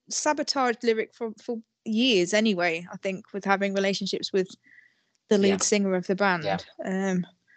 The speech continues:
Speaker 2: Heed your advice. Never do it. I mean, I suppose if she
Speaker 1: No.
Speaker 2: goes on her own, she can't then mess it up. <laughs> Um,
Speaker 1: <laughs>
Speaker 2: but, but I don't,
Speaker 1: Unless
Speaker 2: I
Speaker 1: she
Speaker 2: don't blame
Speaker 1: sleeps
Speaker 2: her.
Speaker 1: with Forrest. <laughs>
Speaker 2: <laughs> Whoa,
Speaker 1: Yeah,
Speaker 2: God,
Speaker 1: that
Speaker 2: yeah.
Speaker 1: would be bad.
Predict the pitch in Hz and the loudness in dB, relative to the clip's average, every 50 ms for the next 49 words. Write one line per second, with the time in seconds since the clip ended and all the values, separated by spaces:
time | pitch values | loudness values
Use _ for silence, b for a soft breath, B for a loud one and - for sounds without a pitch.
0 | _ _ _ _ _ _ _ _ _ _ - - 147 165 170 165 143 156 156 156 | _ _ _ _ _ _ _ _ _ _ -4 0 2 4 4 4 2 2 2 2
1 | 151 135 123 131 113 104 98 95 - - - 120 127 139 143 127 107 120 110 101 | 2 2 2 0 0 0 -2 -4 -8 -10 -4 -2 -2 -2 -2 -4 -4 -2 -2 0
2 | 98 95 - - _ _ _ - 123 110 113 117 120 135 294 294 285 277 135 131 | -2 -2 -6 -8 _ _ _ -4 -4 -2 0 2 4 6 6 8 8 8 8 8
3 | 123 120 226 - - 151 156 160 165 156 160 156 156 147 135 120 113 113 113 113 | 8 8 8 6 6 8 8 8 8 8 6 4 4 4 4 4 4 4 4 2
4 | 113 110 - 127 - - 127 127 123 127 - - 117 113 113 110 107 104 - - | -2 -4 -8 -8 -8 -6 -4 -4 -4 -4 -4 -6 -6 -6 -6 -6 -8 -8 -6 -6
5 | 107 95 98 110 131 - - 233 220 B B B B B B B B B B - | -6 -4 -4 -4 -4 -2 0 0 0 B B B B B B B B B B 0
6 | - 294 403 - - 220 415 - - - - - 539 554 143 135 - - - 135 | 4 6 8 8 8 6 4 4 2 0 2 2 4 6 6 6 6 2 0 2
7 | 156 160 117 160 - 185 180 185 226 247 220 - - 190 185 - - 185 175 185 | 6 6 6 6 6 4 2 2 2 2 2 4 6 6 6 6 6 2 2 2
8 | - 135 117 113 113 113 117 - 285 - 285 320 359 - - - - - - - | 2 2 2 2 0 0 0 0 0 0 0 0 0 -2 -4 -6 -10 -10 -12 -14
9 | _ _ _ - - - 523 480 - - 539 - _ _ _ - 170 - - - | _ _ _ -12 -10 -8 -8 -8 -8 -8 -12 -12 _ _ _ -10 -10 -10 -8 -6
10 | 214 185 - - 185 190 175 - - 143 151 147 117 - - 180 170 - 104 214 | -6 -4 -4 -2 -4 -4 -4 -6 -2 2 4 4 4 4 2 -2 -2 0 0 0
11 | 220 - 247 233 - - 226 220 196 202 196 - 190 185 180 185 180 | 0 0 0 0 0 0 -2 -2 -2 -4 -2 0 0 0 0 0 -4